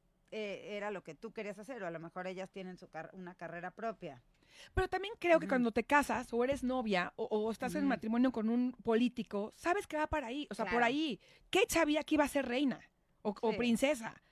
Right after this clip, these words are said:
Speaker 2: ¿no?
Speaker 1: Bueno,
Speaker 2: Diana
Speaker 1: sí,
Speaker 2: de
Speaker 1: la
Speaker 2: Gales.
Speaker 1: monarquía se me hace un poco
Speaker 2: No, pero sabían que ese es tu
Speaker 1: ridículo todo,
Speaker 2: rol.
Speaker 1: pero, ujú.
Speaker 2: Si yo estoy andando con López Obrador, soy su esposa, pues sé que a lo mejor voy a ser primera dama
Speaker 1: Claro.
Speaker 2: y voy a tener cierto rol. Entonces,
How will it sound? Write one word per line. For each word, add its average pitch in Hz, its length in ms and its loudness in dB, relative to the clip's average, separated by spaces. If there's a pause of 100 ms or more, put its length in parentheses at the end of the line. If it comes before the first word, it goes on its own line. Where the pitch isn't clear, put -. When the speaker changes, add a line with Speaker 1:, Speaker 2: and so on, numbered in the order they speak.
(160)
Speaker 2:
¿no? 240 240 4
Speaker 1:
Bueno, 262 100 0
Speaker 2:
Diana 277 240 8
Speaker 1:
sí, 294 80 8
Speaker 2:
de 240 80 8
Speaker 1:
la 233 80 8
Speaker 2:
Gales. 254 280 8
Speaker 1:
monarquía 277 280 0
se 220 120 -6
me 196 100 -8
hace 196 140 -12
un 196 80 -14
poco 175 440 -12 (340)
Speaker 2:
No, 302 160 -2
pero 294 220 0
sabían 311 340 2
que 330 80 0
ese 349 120 -2
es 330 60 -4
tu - 120 -2
Speaker 1:
ridículo 254 180 0
todo, 294 120 2
Speaker 2:
rol. 240 80 -4 (300)
Speaker 1:
pero, 214 120 -10
ujú. 220 300 -8
Speaker 2:
Si 254 180 0
yo 330 180 2
estoy 320 280 2
andando 277 340 0
con 220 140 -4
López 262 260 -4
Obrador, 247 320 -6
soy 254 100 -6
su 269 80 -6
esposa, 262 540 -6 (180)
pues 302 160 -10
sé 415 120 -2
que - 80 -2
a 440 80 0
lo 359 60 0
mejor 277 220 0
voy 311 100 0
a 320 40 4
ser - 160 6
primera 294 360 -2
dama 311 300 -2
Speaker 1:
Claro. 170 220 -6
Speaker 2:
y 247 60 2
voy 294 80 2
a - 20 0
tener 294 180 -2
cierto 277 340 -4
rol. 262 280 -2
Entonces, 262 380 -6